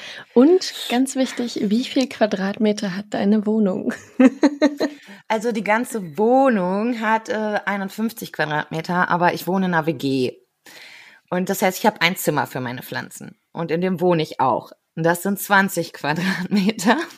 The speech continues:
Speaker 1: Okay.
Speaker 2: Und ich hab bei hundertfünfzig aufgehört zu zählen bei
Speaker 1: Boah,
Speaker 2: Pflanzen.
Speaker 1: krass.
Speaker 2: Da sind dann jetzt auch keine Steckis mit drin. Das heißt, Pflanze zählt ab dann, wo es bei mir in der Erde sitzt. Das ist für mich dann eine Pflanze.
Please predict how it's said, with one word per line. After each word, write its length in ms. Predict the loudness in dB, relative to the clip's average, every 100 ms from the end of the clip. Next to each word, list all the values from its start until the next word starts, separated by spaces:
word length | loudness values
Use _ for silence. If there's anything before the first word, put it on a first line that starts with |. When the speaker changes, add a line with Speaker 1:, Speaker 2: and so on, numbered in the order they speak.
| _
Speaker 1:
Okay. 720 | -6 -2 2 4 6 4 2 -4 _ -20 -20 -20 -20 -20 _
Speaker 2:
Und 240 | 2 2
ich 120 | 2
hab 140 | 0 2
bei 140 | 0
hundertfünfzig 880 | 2 2 0 -2 -2 -2 -6 -10 -2
aufgehört 580 | 0 0 -4 -6 -6 -6
zu 160 | -12
zählen 520 | -12 -10 -4 -2 -2 -4 -6 _ -6
bei 80 | -2
Speaker 1:
Boah, 120 | -2
Speaker 2:
Pflanzen. 240 | -2 -6
Speaker 1:
krass. 380 | -6 -8 -10 -12 -14 -12 -14 -14 -20 -8 -8 -8 -20 -14
Speaker 2:
Da 120 | -6 -2
sind 180 | 0
dann 120 | 2 2
jetzt 160 | 2
auch 160 | 2 2
keine 480 | 0 0 0 -2 -4
Steckis 460 | -2 -2 -2 -4
mit 160 | -4 -4
drin. 120 | -4
Das 160 | -6 0
heißt, 260 | 0 0 -2
Pflanze 600 | -2 -2 -2 2 2 0
zählt 260 | -4 -2 0
ab 140 | 2
dann, 340 | 4 4 2
wo 120 | -4 -6
es 120 | -4
bei 120 | -4
mir 200 | -2 -6
in 120 | -4
der 80 | -4
Erde 260 | -2 -4 -6
sitzt. 380 | -8 -10 -8
Das 140 | -8 -8
ist 120 | -10
für 100 | -8
mich 280 | -8 -10 -14 _
dann 160 | 0
eine 120 | 0 -4
Pflanze. 580 | -6 -6 -6 -8 -8